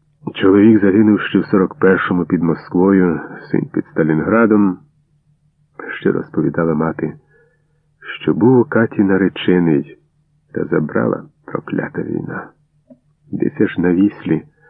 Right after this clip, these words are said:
наклав він головою. Ось так і розпарувала наречених смерть. Згорьована, осиротіла мати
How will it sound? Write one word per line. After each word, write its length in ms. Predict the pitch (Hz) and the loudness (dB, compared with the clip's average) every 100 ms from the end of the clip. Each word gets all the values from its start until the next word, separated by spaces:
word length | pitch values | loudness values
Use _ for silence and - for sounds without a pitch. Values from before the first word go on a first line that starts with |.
| _ - | _ -6
наклав 420 | 82 - 80 76 | -4 0 0 2
він 160 | 78 73 | 0 0
головою. 640 | 76 76 71 76 73 73 - _ _ _ _ _ - - - - - - - | 0 2 2 2 0 -4 -10 _ _ _ _ _ -20 -20 -20 -20 -20 -4 4
Ось 280 | 151 - - | 4 4 0
так 280 | 127 131 127 | 0 2 2
і 200 | 120 87 - - | 2 0 -4 -2
розпарувала 800 | 92 - 87 80 80 87 90 87 | -2 -2 -2 2 2 4 4 4
наречених 640 | 82 78 - 85 76 78 - | 2 0 -2 -2 -2 -6 -6
смерть. 520 | 78 78 76 - - - _ _ _ _ _ _ _ _ _ _ _ - | -4 -4 -4 -10 -20 -20 _ _ _ _ _ _ _ _ _ _ _ -10
Згорьована, 720 | 71 73 78 87 104 98 90 | -4 0 2 4 4 4 2
осиротіла 680 | 85 - 82 80 - 92 82 | -2 -2 -2 -2 0 0 0
мати 420 | 80 90 - 101 | -2 -4 -6 -14